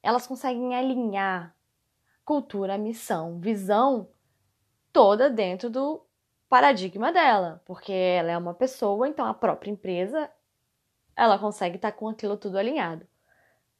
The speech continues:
Mas se esse não é o caso, como você faz pra dentro de uma empresa que tem uma visão, tem missão, tem valores,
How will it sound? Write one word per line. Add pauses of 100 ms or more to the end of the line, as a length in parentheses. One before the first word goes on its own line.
(300)
Mas
se
esse
não
é
o
caso, (600)
como
você
faz (100)
pra
dentro
de
uma
empresa (880)
que
tem
uma
visão,
tem
missão,
tem
valores,